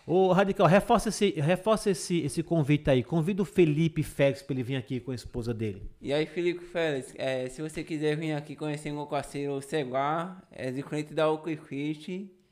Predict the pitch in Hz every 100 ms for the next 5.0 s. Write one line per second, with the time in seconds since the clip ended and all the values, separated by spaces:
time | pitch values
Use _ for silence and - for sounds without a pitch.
0 | _ _ 127 139 156 151 160 165 160 170
1 | 151 143 139 135 139 151 135 131 120 127
2 | 123 - 131 147 147 139 131 123 123 127
3 | 139 147 147 139 - _ _ _ _ -
4 | 131 127 123 131 117 123 143 160 147 156